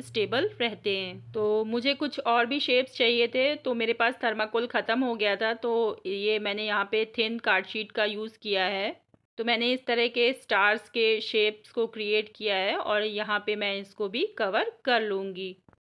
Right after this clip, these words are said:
तो देखिए फ्रेंड्स, इस तरह के मैंने फोर स्टार्स को बना लिया है और इसके बाद अब हम बनाएंगे सेंटा क्लॉज की कैप।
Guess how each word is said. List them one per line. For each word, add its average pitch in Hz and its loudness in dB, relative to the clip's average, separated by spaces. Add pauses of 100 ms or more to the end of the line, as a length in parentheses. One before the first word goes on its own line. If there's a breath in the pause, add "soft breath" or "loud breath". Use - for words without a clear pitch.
(120)
तो 226 -2
देखिए 254 2
फ्रेंड्स, 294 2
इस - 0
तरह 262 4
के 262 0
मैंने 262 2
फोर 254 4
स्टार्स 240 4
को 247 2
बना 214 2
लिया 233 2
है 226 2
और 220 4
इसके 220 -2
बाद 208 4
अब 220 2
हम 220 -2
बनाएंगे 202 2
सेंटा 208 0
क्लॉज 196 0 (120)
की 381 2
कैप। 233 2